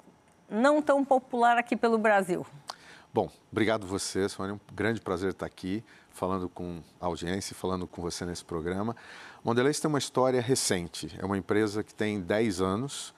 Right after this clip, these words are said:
Speaker 2: Ela foi, na verdade, ela era uma divisão de uma empresa de alimentos, que é a Kraft, e ela foi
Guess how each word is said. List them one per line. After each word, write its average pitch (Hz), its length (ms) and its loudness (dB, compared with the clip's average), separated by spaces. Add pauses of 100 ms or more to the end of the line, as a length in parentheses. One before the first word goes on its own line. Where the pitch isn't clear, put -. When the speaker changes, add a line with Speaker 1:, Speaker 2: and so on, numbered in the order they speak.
(260)
Speaker 2:
Ela 98 180 0
foi, 113 280 0
na 107 100 0
verdade, 98 480 2
ela 95 140 4
era 98 80 2
uma 101 160 2
divisão 107 720 0 (480)
de 95 100 0
uma 90 320 2
empresa 92 460 0
de 90 80 0
alimentos, 87 480 -2
que - 100 0
é 90 40 2
a - 40 -2
Kraft, - 580 -2 (400)
e 104 100 4
ela 110 140 4
foi 120 480 4